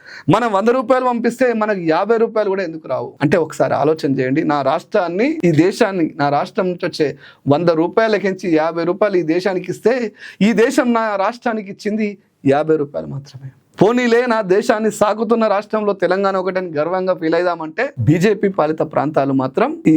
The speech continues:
రాష్ట్రాన్ని పీల్చి పిప్పి చేస్తూ, ఈ దేశాన్ని అప్పుల పాలు చేస్తూ, వాళ్ళ అధికారంలో ఉన్నటువంటి బీహారే గాని, మధ్యప్రదేశే గాని, ఉత్తరప్రదేశే గాని అక్కడికి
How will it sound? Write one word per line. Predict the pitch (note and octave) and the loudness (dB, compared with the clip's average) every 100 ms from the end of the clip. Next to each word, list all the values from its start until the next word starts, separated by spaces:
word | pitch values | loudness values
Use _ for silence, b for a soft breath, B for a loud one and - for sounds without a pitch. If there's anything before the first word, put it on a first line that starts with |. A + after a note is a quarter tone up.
| C#3+ C3+ | 4 2
రాష్ట్రాన్ని | C#3 - F#3 E3 D3 D3 | 0 -2 0 0 0 0
పీల్చి | F3 E3 E3+ E3 | -2 -2 -2 -2
పిప్పి | D#3 F3+ E3 | 0 2 2
చేస్తూ, | D#3 - A#3+ D4 - B B - | 0 0 0 -2 -12 B B 0
ఈ | F#3+ D#3 | 2 2
దేశాన్ని | F#3 F#3+ G3 F#3 D#3 | 2 0 0 0 0
అప్పుల | D#3 F#3+ F#3 | 0 0 2
పాలు | E3+ D#3+ D#3+ | 0 2 0
చేస్తూ, | D#3 - D4 B3 D3+ | 0 -2 -2 0 2
వాళ్ళ | F3 E3+ | 2 0
అధికారంలో | F#3 G3 F#3+ F3+ F3 | 2 2 2 0 0
ఉన్నటువంటి | E3 D#3+ D3+ C#3 D3 | 0 -2 -2 -2 0
బీహారే | D3+ E3+ D3+ C#3+ C#3 | 0 0 0 0 -2
గాని, | F3 D#3+ C#3+ | -2 -4 -2
మధ్యప్రదేశే | C#3+ D3+ D3 C#3+ C#3 C3+ | -2 -2 0 0 -2 -4
గాని, | C#3+ E3+ C#3+ | -4 -2 -4
ఉత్తరప్రదేశే | C#3+ D#3 D3+ C#3+ C#3+ C3+ C#3+ | -2 -2 0 0 0 -2 0
గాని | B3+ A3 B B - | 0 -2 B B -6
అక్కడికి | D#3 F#3 E3+ A#3+ | 0 0 0 -2